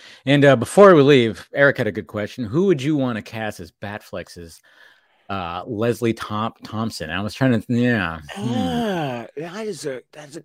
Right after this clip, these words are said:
Speaker 2: excellent question, because you know who would be a perfect one, even though she's already been in the comic book franchise?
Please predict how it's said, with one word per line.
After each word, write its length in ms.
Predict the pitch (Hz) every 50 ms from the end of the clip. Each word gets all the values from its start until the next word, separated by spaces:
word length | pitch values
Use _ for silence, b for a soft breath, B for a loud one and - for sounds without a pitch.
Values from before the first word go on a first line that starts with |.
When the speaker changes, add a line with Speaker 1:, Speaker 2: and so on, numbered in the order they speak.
| _ _
Speaker 2:
excellent 340 | - 139 - - 135 - _
question, 420 | - - 160 156 151 - - 135
because 240 | 113 139 - 160 147
you 60 | 185 185
know 120 | 240 247
who 100 | 220 214
would 120 | 180 139 107
be 140 | 135 117 107
a 40 | -
perfect 560 | - _ - - - 92 90 - - - -
one, 300 | 101 107 110 107 107 107 -
even 160 | 107 101 95
though 80 | 98
she's 200 | 95 - 101 90
already 260 | - 95 95 95 87 85
been 240 | 73 87 85 85
in 100 | 90 92
the 80 | 87 87
comic 260 | - - 90 90 85
book 100 | - -
franchise? 600 | _ 80 78 80 80 - 90 87 90 90 90 82